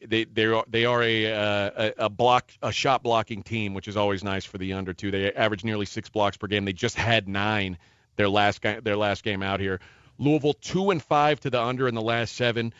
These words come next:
and one of those two overs came because they had twenty-six points in overtime, uh, against Kentucky.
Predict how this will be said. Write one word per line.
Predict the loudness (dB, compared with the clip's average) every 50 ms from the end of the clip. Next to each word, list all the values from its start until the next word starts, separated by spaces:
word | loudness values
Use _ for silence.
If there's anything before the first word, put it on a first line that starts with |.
| -18 _ _ _ _ _ 0
and | 4 4 4 4 4 0 0
one | 2 2 2
of | 4
those | 4 2 0
two | 0 -2 0 2 4
overs | 4 4 2 2 -2 -2 -2 -6
came | -8 -4 -2 0 0 0 0
because | -2 -2 0 0 0 0 0 -2 -4 -2
they | 0 0 -2 -2 _ -4
had | -2 -2 -2 0
twenty-six | -2 -4 -2 -2 -2 -2 -2 -2 -4 -6 -6
points | -6 -6 -4 -4 -2 -2 0
in | 0
overtime, | 2 2 2 0 0 0 -2 -2 -2 -2 -4 -6 -6 _ -2
uh, | 0 0 2 0
against | 0 0 -2 -4 -4 -4
Kentucky. | -4 -2 2 2 2 2 0 -6 -18